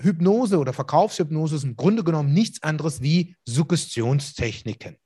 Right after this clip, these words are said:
Es gibt ja viele Suggestionstechniken im Verkauf und dort, äh,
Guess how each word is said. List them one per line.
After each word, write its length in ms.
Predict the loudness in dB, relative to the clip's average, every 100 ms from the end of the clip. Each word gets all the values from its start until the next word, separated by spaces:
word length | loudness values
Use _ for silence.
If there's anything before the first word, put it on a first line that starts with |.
| _ _ _ _ _ _ _ _ _ -12
Es 140 | -4
gibt 160 | -2 2
ja 100 | 0 -2 -20 _
viele 600 | -18 2 6 6 4 0
Suggestionstechniken 1700 | -2 -4 -4 -4 -6 -6 -4 -2 0 -2 0 0 0 -4 -4 -6 -2
im 200 | 2 2
Verkauf 680 | 0 -6 -6 -6 -4 -4 -8 _ -20 -20 -20 _
und 640 | 2 4 4 4 0 -4 -14 _ _
dort, 680 | 2 8 10 8 4 -2 -18 -6
äh, 400 | 0 2 2